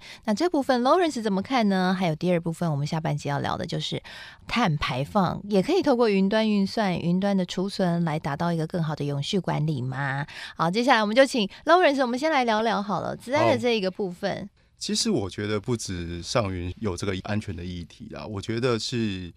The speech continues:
Speaker 2: 根据I D C的报道啊，你知道现在大概有九十percent的客户都曾经被勒索病毒所攻击过吗？
Speaker 1: 我不知道欸，
Speaker 2: 这是一个
Speaker 1: 他们都不敢讲。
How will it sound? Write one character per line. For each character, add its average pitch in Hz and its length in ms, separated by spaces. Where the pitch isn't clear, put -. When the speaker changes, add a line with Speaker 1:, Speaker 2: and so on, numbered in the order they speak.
Speaker 2:
根 160 180
据 139 280
I 123 180
D 117 100
C 113 160
的 98 120
报 87 260
道 - 120
啊， 65 200
你 101 80
知 101 100
道 104 160
现 107 220
在 95 320
大 110 120
概 107 100
有 92 260
九 90 160
十 92 200
percent 101 320
的 90 100
客 87 240
户 87 160
都 90 180
曾 98 160
经 90 220
被 87 160
勒 95 100
索 - 220
病 87 140
毒 87 160
所 - 100
攻 - 220
击 - 240
过 - 220
吗？ - 140
Speaker 1:
我 165 100
不 190 120
知 - 140
道 139 100
欸， 170 100
Speaker 2:
这 139 80
是 - 60
一 - 40
个 117 60
Speaker 1:
他 110 80
们 202 80
都 196 60
不 196 100
敢 170 220
讲。 160 220